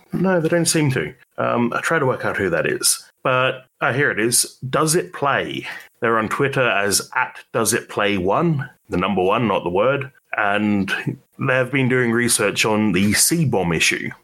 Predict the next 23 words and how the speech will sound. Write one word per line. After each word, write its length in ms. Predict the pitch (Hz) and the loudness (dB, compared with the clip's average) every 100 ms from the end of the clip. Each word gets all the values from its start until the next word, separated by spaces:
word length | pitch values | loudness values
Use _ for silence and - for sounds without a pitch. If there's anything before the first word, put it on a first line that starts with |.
| _ | _
So 220 | - - 98 | -2 0 0
C-bomb 640 | - 202 165 139 120 120 | 0 2 2 2 2 0
is 380 | - 113 107 98 | 0 0 2 2
the 120 | 107 | 2
name 320 | 110 110 113 | 2 2 2
for, 640 | 98 - 101 98 92 87 - _ | 0 0 2 4 2 -2 -8 _
it's 160 | 127 | -4
basically 500 | - 208 - 180 165 | 0 0 2 2 2
a 40 | 131 | 2
time 380 | - 131 131 127 | 0 0 2 2
bomb 240 | 120 117 | 2 2
in 160 | 104 117 | 2 0
your 120 | 110 | 0
PlayStation. 720 | - 90 - 73 71 - - _ - | -2 -2 -2 -2 -2 -4 -6 _ -2
There's 260 | 110 107 | 0 2
a 340 | 113 107 104 - _ | 2 2 0 -8 _
battery 440 | 175 160 - 180 175 | -2 -2 0 0 2
that 480 | 131 98 90 - - | 2 0 -2 -6 -4
keeps 320 | 156 139 - | -2 0 -2
the 120 | - | 0
C 240 | - 139 | 0 2
mos 280 | 135 120 - | 2 0 -2
data 580 | 120 117 117 113 110 101 | 0 0 2 2 0 -2